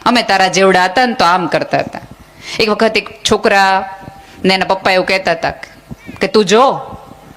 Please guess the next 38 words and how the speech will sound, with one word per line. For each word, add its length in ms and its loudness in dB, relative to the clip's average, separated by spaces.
તારી 220 2
ઉંમર 320 4
નહોતો 300 2
ને 60 -4
તો 100 0
હું 200 4
આમ 100 0
કરતો 300 0
હતો, 160 0
તારી 300 0
ઉંમર 340 2
નહોતો 320 0
ને 60 -4
તો 80 0
હું 100 4
આટલું 300 0
કરતો 280 0
હતો." 180 -6
એટલે 1200 -14
છોકરાએ 240 2
પૂછ્યું, 320 0
"તમારી 320 2
ઉંમરે 340 2
છે 160 0
ને 360 0
જવાહરલાલ 440 4
નહેરુ 220 4
વડાપ્રધાન 600 2
હતા, 260 0
હવે 100 0
તો 140 2
મારે 160 2
કંઈ 140 -2
કહેવું 360 2
જ?" 20 -10
સારી 360 2
પેઢી 360 2
છે. 260 -4